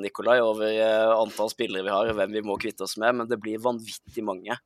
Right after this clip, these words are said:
Um, ekstra spesielt, eh, eller ekstra utfordrende blir jo at man må, bør ha en enda mindre stall i den forstand at man ikke har noe europeiske cuper, da. Fordi da, da kreves det jo ikke så mye, man har ikke den samme kampbelastningen.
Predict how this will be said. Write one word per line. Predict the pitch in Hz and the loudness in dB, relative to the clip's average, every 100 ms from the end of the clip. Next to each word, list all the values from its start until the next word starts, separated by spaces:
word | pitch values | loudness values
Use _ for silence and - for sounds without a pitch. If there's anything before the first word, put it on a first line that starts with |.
| _ - - - - | _ -20 -20 -16 0
Um, | 107 117 120 117 117 117 113 113 - _ _ _ | 6 8 8 2 -2 -4 -8 -10 -16 _ _ _
ekstra | - - - - 151 151 | -4 0 0 2 4 4
spesielt, | - - - 147 143 147 _ - 131 | 2 -8 -2 4 4 4 _ -4 4
eh, | 131 127 123 | 6 6 6
eller | 123 123 | 2 -2
ekstra | - - - 123 | -2 -6 -2 -2
utfordrende | - 107 117 123 | -2 -4 -4 -2
blir | 110 | -2
jo | 107 | -2
at | 110 | -2
man | 117 | -2
må, | 117 | -2
bør | 110 107 110 | 0 0 2
ha | 104 113 | 2 2
en | - 123 | -4 -6
enda | 95 95 | -4 -2
mindre | 107 90 90 104 | -2 -4 -8 -6
stall | - 104 110 | -2 0 0
i | 113 | -2
den | 101 101 | -4 -6
forstand | 107 98 98 | -6 -6 -6
at | 98 | -10
man | 113 | -12
ikke | 107 101 | -8 -4
har | 92 | -4
noe | 92 95 98 101 - - - - - 117 | -4 -6 -4 -6 -10 -20 -20 -20 -4 2
europeiske | 120 113 107 95 107 | 4 4 -2 -4 -2
cuper, | 120 - 117 | -4 0 0
da. | 123 _ _ _ _ _ _ - - | 0 _ _ _ _ _ _ -14 -8
Fordi | 120 117 | -6 -4
da, | 107 110 107 104 98 101 101 98 - _ _ - - | -2 0 2 2 2 0 -2 -8 -14 _ _ -20 -2
da | 143 | 2
kreves | 160 120 98 | 8 8 6
det | 107 | -4
jo | 127 | 0
ikke | |
så | 123 | 2
mye, | 117 135 139 | 4 4 4
man | |
har | 127 | 2
ikke | 117 117 | 0 -2
den | |
samme | 113 110 | -2 -2
kampbelastningen. | 98 90 107 113 - 139 214 | -6 -4 -2 -2 -2 -4 -6